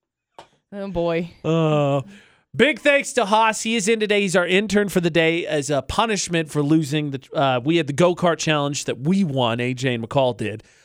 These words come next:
Speaker 2: We have to go sing karaoke with him later.
Speaker 1: Yep.
Speaker 2: W-, we, us, we do. He doesn't 'cause we lost the racing challenge.
Speaker 1: Yep.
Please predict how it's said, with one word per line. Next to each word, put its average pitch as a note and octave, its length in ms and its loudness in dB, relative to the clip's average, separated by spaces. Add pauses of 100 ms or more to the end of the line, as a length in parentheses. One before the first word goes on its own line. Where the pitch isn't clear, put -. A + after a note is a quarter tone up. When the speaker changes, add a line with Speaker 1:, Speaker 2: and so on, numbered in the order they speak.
(160)
Speaker 2:
We F#3 200 2
have A3 140 4
to - 60 -6
go F#3 100 2
sing F3 240 -2
karaoke E3+ 640 2
with D3 180 -2
him D#3 180 0
later. C#3+ 600 0
Speaker 1:
Yep. G3+ 200 -6 (140)
Speaker 2:
W-, C3+ 300 -6
we, D#3+ 260 -2 (480)
us, - 420 -6
we D3+ 340 -2
do. C#3 160 0
He D3+ 200 -4
doesn't C#3 340 0
'cause B2+ 180 -8
we D#3+ 140 -2
lost D3 460 -2
the C3+ 140 -4
racing E3 520 -2
challenge. A2 720 -6
Speaker 1:
Yep. G3 180 2